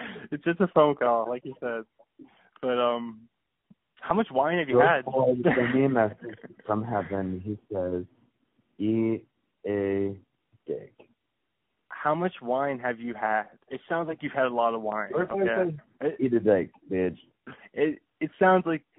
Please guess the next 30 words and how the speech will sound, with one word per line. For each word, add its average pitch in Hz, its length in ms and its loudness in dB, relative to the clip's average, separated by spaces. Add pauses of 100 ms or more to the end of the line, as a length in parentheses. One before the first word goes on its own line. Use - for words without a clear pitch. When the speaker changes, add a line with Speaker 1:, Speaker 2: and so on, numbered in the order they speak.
Speaker 1:
it 160 180 -4
sounds 196 220 6
like 190 180 0
you 165 60 2
might 135 200 6
have 131 100 0
had 120 280 0
too 135 80 0
much 120 240 -2
wine. 120 240 4 (500)
<laughs> - 880 -8
How 185 80 2
much? 175 160 -4 (160)
How 175 140 -2
much? 175 160 -2 (160)
Just 113 140 -6
be 90 80 -2
Speaker 2:
Sounds 143 200 4
Speaker 1:
honest. 147 140 2
Speaker 2:
like - 60 -20
Speaker 1:
Tell 117 100 0
Speaker 2:
you 131 60 2
Speaker 1:
me 127 40 0
how 120 80 2
much 135 140 -2
Speaker 2:
haven't 143 40 -6
Speaker 1:
you 131 200 -2 (200)
Speaker 2:
had 104 100 -10
enough, 95 400 -6 (800)
bro. - 100 -16